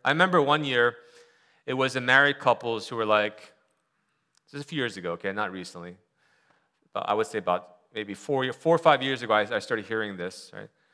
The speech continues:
Married couples would say, "Why does our church only care about the singles?"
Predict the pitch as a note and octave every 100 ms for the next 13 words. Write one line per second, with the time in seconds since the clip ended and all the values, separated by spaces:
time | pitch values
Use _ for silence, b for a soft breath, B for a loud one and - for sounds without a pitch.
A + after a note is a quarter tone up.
0 | _ _ _ _ _ - B2 C3 B2+ A#2+
1 | A2 A2+ G#2+ G#2+ G#2 A#2+ F#3 A#3 B3+ B3+
2 | G3+ A3 G#3 F#3+ - F#3 F3+ - F3 G3
3 | A3 A3+ - G#3 G3 F#3+ F3 E3 - -
4 | D3+ C3+ A#2 G#2 - - -